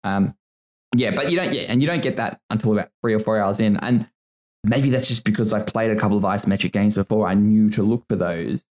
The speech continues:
But if I had come into this blind, like, or if I hadn't played that many isometric games before, I'd be like, "Well,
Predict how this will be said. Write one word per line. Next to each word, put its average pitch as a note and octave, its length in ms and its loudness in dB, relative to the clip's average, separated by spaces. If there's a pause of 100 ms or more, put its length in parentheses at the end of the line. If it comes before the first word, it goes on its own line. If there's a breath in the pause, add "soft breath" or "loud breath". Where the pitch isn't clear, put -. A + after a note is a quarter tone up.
(320)
But A#2 120 0
if A#2 120 0
I B2+ 160 0
had B2 80 -4
come A#2 220 0
into A2 220 2
this G2 340 -2 (560)
blind, F#2+ 840 0 (460)
like, F2+ 340 -2
or B2 100 0
if A2+ 100 0
I A2 60 0
hadn't A#2+ 320 0
played G2 200 -2
that - 100 -2
many G2+ 280 -2 (120)
isometric G2 460 -4
games G2 240 0
before, G2+ 420 0
I'd G#2+ 80 0
be G#2+ 120 2
like, G2 200 -2
"Well, F3+ 300 0